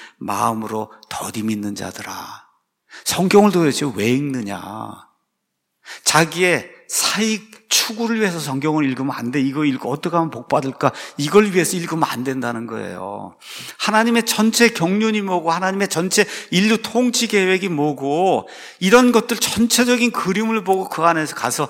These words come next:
나무를 찾고 이래야 되는데, 가서 자기들의 사리 사욕을 위해서 성경을 읽으니까, 그러니까 대언자들이 말한 구약 성경의 모든 예언의 말씀들, 이거를 더디 믿게 되잖아요.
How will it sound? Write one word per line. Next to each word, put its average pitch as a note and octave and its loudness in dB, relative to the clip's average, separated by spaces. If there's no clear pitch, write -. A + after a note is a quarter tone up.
나무를 D3 2
찾고 D3+ -4
이래야 C#3 4
되는데, A#2 -4
가서 G3 0
자기들의 G3 0
사리 A3 0
사욕을 A3+ 2
위해서 F3 2
성경을 E3+ 2
읽으니까, D3 2
그러니까 G#3 2
대언자들이 G3 2
말한 D#3 2
구약 G#3 4
성경의 G#3 -2
모든 G#3 6
예언의 A3 4
말씀들, E3 4
이거를 G#3 2
더디 G#3+ 6
믿게 G3+ 2
되잖아요. A#2+ -2